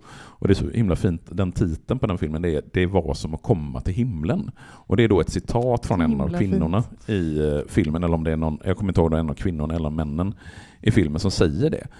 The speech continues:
Speaker 1: Att när vi flyttade in i de här ljusa lägenheterna med rinnande vatten, med badkar,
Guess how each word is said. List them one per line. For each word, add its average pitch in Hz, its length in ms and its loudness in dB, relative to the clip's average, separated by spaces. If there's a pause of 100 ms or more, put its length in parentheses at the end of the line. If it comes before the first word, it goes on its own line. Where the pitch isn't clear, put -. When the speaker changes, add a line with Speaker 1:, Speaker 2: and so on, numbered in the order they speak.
(180)
Speaker 1:
Att - 260 -2
när 110 220 4
vi 117 120 6
flyttade - 380 -2
in 123 320 2
i 113 60 2
de 113 160 2
här 71 160 2
ljusa 78 580 -2
lägenheterna 71 840 -4
med 78 220 -4
rinnande 78 360 -2
vatten, 80 600 -4
med 71 100 -6
badkar, 80 840 -2